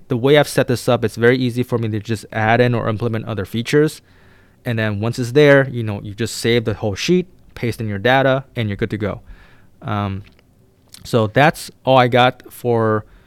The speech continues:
how to use this, um, where to find it. Hopefully you guys get a kick out of this. I know, um, some people have been using this already since last year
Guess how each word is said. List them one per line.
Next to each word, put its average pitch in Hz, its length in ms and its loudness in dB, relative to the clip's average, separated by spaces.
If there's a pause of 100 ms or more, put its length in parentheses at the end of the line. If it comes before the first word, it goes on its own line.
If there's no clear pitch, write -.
(260)
how 131 180 4
to 147 80 6
use 135 300 0
this, - 440 -2
um, 104 300 -2
where 110 120 2
to 104 60 -2
find 127 360 0
it. 127 200 -2 (500)
Hopefully 143 400 4
you 131 160 2
guys 120 360 4
get 117 120 0
a 107 60 0
kick - 180 -6
out 113 140 2
of 107 80 -2
this. 113 180 2
I 107 140 -2
know, 117 400 0
um, 104 500 -4
some 120 240 -2
people 117 260 -4
have 110 300 -4
been 101 220 -4
using 110 480 -2
this 110 340 -2
already 107 260 0
since 104 280 -6
last 98 280 0
year 120 300 0